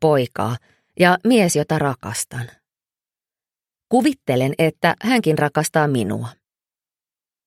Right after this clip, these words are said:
Hän on poikieni isä, mutta emme asu yhdessä. Hän on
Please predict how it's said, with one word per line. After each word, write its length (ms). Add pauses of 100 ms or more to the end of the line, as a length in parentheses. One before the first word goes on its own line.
(480)
Hän 160
on 140
poikieni 560
isä, 320
mutta 260
emme 300
asu 360
yhdessä. 540 (1300)
Hän 240
on 160